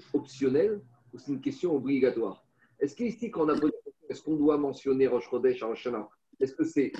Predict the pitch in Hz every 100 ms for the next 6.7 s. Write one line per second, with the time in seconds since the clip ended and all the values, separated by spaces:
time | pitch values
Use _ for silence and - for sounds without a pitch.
0 | - - 156 - 175 170 - 139 139 131
1 | 175 233 - _ - _ - - 160 156
2 | 143 151 139 131 98 101 104 165 214 117
3 | - _ _ _ 135 139 147 156 175 254
4 | 233 208 214 302 254 202 196 185 202 175
5 | - _ _ _ - 160 160 160 160 180
6 | 175 151 139 - - 214